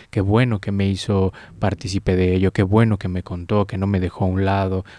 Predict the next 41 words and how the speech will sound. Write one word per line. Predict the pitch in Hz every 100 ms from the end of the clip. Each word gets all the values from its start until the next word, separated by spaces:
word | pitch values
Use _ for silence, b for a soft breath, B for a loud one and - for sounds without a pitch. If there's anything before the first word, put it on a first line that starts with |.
| -
que | 107
no | 107
me | 101
lo | 95
escondió, | - - 90 92 98 110 B B
o | 101
que | 110
incluso | 101 113 123
tuvo | 107 120 117
la | 95
confianza | 87 90 92 120 117 110 98 98 104 B B B
y, | 95 92
y | 95 92
el | 92
acercamiento | - 87 - 90 90 95 135
de | 107
venir | 90 90 101
a | 110
decirme | 95 110 101 113 104 B B B B
esto | - - 113
tan | 95 87
complicado | 87 87 90 - 95 98 113
y, | 92
y | 104 90 90
fuerte", | - 135 127 98 87
¿no? | 92 120 135 B B -
Entonces, | 104 95 107 110 120
es, | 120 117 117
es | - 117 127
esa | 127 110
parte | 123 123 - 113
de, | 101 98
de | 104
esa | 104 113
dimensión | 104 98 95 113 110
del | 113
dolor | 98 92 101 107
donde | 110 101
nosotros | 92 110 98 113
podemos | - 95 104 110
también, | 95 95 101